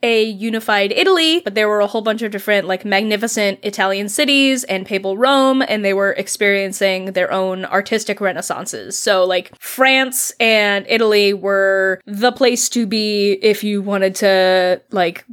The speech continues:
consume art and be cool and hoity-toity. Uh, Sweden itself was relatively underdeveloped during the seventeenth century, despite it having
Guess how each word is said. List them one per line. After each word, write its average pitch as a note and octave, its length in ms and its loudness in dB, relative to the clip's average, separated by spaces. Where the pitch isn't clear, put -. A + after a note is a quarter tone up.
consume G#3 480 0
art F3+ 400 0
and F3+ 420 -6
be F#3 200 -6
cool F3+ 380 0
and E3+ 520 -4
hoity-toity. F3+ 720 -6
Uh, A3+ 240 4
Sweden D#4 640 0
itself A#3 800 0
was C4+ 260 0
relatively C4 560 0
underdeveloped B3 800 0
during C4+ 220 2
the C#4 80 2
seventeenth C4+ 520 -2
century, C4+ 640 -2
despite A#3+ 480 2
it A3+ 120 -2
having A3 420 -2